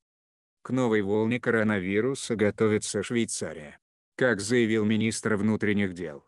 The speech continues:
всему виной недостаточный уровень вакцинации.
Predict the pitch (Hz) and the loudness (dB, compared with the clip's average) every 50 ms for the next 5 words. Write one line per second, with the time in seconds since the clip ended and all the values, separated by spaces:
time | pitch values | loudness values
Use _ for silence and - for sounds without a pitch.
0 | _ _ _ _ _ - - - 143 131 131 135 139 131 110 104 101 98 101 110 | _ _ _ _ _ -10 -4 0 0 0 2 2 0 0 0 0 0 2 0 0
1 | 110 - - - _ _ _ _ - 107 113 113 117 101 113 113 101 - - 120 | 0 -2 -6 -12 _ _ _ _ 0 2 2 2 2 2 0 0 -2 -2 -2 0
2 | 110 - - 104 - - - 101 101 107 - _ 120 110 110 117 127 123 113 107 | 0 0 -2 -6 -6 -4 -2 -2 -2 -2 -4 _ -4 -2 0 0 0 0 2 2
3 | 110 104 104 104 - - - - - 104 95 90 80 - - - - 78 73 - | 2 0 0 -2 -2 -6 -8 -6 -4 -4 -4 -4 -6 -8 -10 -12 -10 -12 -12 -14
4 | - | -18